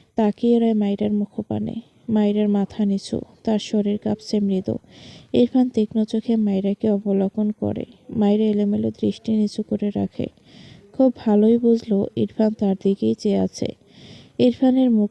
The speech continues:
থেকে হাত সরায় না। ওভাবেই মাথা নিচু করে মিনমিন গলায় কাপা কণ্ঠে বলে, "আমি গোসল করব, বালি চলুন।" ইরফান তার মুখ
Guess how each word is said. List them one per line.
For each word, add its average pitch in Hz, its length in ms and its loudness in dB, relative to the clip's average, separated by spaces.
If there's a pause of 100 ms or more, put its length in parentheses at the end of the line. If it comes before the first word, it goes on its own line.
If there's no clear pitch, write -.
থেকে 220 260 0
হাত 220 300 -2
সরায় 196 360 -2
না। 190 200 -6 (240)
ওভাবেই 208 440 0
মাথা 247 280 0
নিচু 233 300 -2
করে 240 240 0
মিনমিন 208 440 2
গলায় 214 380 0
কাপা 196 260 -4
কণ্ঠে 208 420 -2
বলে, 196 260 -2 (560)
"আমি 247 220 4
গোসল 220 360 0
করব, 202 400 -4 (200)
বালি 220 340 2
চলুন।" 202 360 -2 (1000)
ইরফান 269 320 4
তার 269 200 4
মুখ 220 160 4